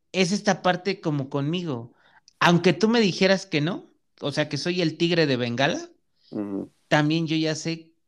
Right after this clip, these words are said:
Speaker 1: que no es así y entonces lo victimizo, por una parte. Y por la otra necesito esa reafirmación de seguridad y ego,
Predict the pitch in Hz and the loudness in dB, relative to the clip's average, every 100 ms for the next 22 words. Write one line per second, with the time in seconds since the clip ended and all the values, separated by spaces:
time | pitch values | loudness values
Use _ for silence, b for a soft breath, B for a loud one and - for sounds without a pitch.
0 | _ - 143 139 151 151 139 - 196 165 | _ -6 -4 -2 -4 -6 -8 -10 -14 -10
1 | 143 135 131 139 139 123 120 - 113 117 | -4 -4 -2 -2 0 0 -4 -6 -4 -4
2 | 113 131 - 135 139 139 139 113 107 - | -4 -10 -2 2 4 4 2 0 -2 -6
3 | - _ B B B - 156 175 175 170 | -20 _ B B B 2 4 6 6 6
4 | 185 214 190 151 147 165 185 175 170 156 | 2 -2 -2 -4 -6 -8 -8 -4 -2 -2
5 | 139 147 135 135 135 160 160 156 180 131 | -2 -2 -4 -4 -6 -6 -8 -8 -8 -4
6 | 131 135 143 143 139 156 196 | -2 -2 -4 -6 -10 -12 -14